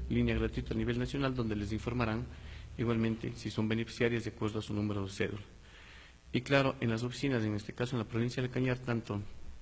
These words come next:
del distrito, en Azogues, aquí en la, en la capital provincial, como en la oficina de la Troncal, en el balcón de servicios, pueden acercarse también a preguntar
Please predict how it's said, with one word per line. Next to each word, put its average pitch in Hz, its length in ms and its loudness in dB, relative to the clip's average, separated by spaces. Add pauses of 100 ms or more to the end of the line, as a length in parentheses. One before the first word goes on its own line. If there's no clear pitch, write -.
del 104 300 2
distrito, 127 500 -2 (540)
en 104 140 0
Azogues, 127 400 0
aquí 117 240 -2
en 110 100 2
la, 107 120 -4 (720)
en 104 120 0
la 104 80 -2
capital - 320 -4
provincial, 131 460 0
como 131 260 2
en 113 140 2
la 104 60 2
oficina 113 280 0
de 104 80 -2
la 107 200 0
Troncal, 127 440 0 (120)
en 107 120 0
el 104 80 0
balcón 104 260 0
de 123 80 4
servicios, 139 520 -2 (800)
pueden 139 220 6
acercarse 120 460 0
también 117 260 2
a 110 80 0
preguntar 113 400 0